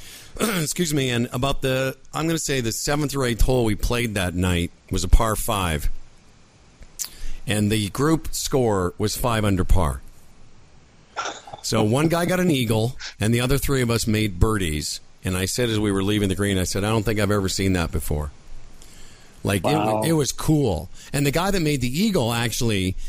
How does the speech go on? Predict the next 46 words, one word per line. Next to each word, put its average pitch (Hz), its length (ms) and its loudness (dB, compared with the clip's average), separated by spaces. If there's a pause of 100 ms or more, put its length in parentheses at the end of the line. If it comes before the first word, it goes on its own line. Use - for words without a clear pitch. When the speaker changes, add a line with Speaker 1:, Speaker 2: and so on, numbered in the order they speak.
(260)
Speaker 1:
he 190 180 2
was, 190 280 2
he 208 220 0
got 196 200 0
his 143 160 -2
eagle 147 220 0
first 185 260 -2
'cause 131 120 -4
he 127 100 -2
hit 156 140 0
his 123 120 -2
second 139 320 -2
shot 101 320 0
to 107 140 4
about, 92 380 0 (840)
you 151 100 4
know, 107 220 6 (120)
a - 80 2
foot - 340 2
and 113 80 -2
a 104 60 0
half. 98 580 -2 (1300)
Um, 104 400 0 (100)
and 131 80 2
then 139 120 2
the 135 80 2
rest 156 240 0
of 117 80 2
us 113 140 0
birdied 120 360 4
on 101 100 4
top 127 260 6
of 110 100 6
that. 82 200 0
But 104 180 4 (120)
when 120 180 2
the 120 80 2
third 185 360 2
person 139 340 4
made 120 200 0
the 104 80 0
birdie, 101 300 2
I 107 120 2
was 120 100 0
the 98 80 0
first. 98 480 -2